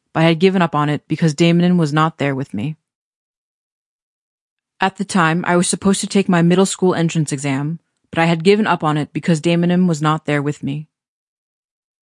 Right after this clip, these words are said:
Then my maternal uncle, who lived in Seoul, heard about this, and he came to Chuncheon to take me to Seoul to take the entrance exam there.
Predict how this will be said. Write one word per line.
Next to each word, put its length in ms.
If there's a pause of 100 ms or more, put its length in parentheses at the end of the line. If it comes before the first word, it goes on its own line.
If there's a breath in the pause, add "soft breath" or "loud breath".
(720)
Then 120
my 100
maternal 400
uncle, 380
who 120
lived 260
in 120
Seoul, 320
heard 220
about 280
this, 220
and 160
he 80
came 260
to 80
Chuncheon 540
to 100
take 240
me 80
to 140
Seoul 380
to 200
take 180
the 120
entrance 280
exam 360
there. 320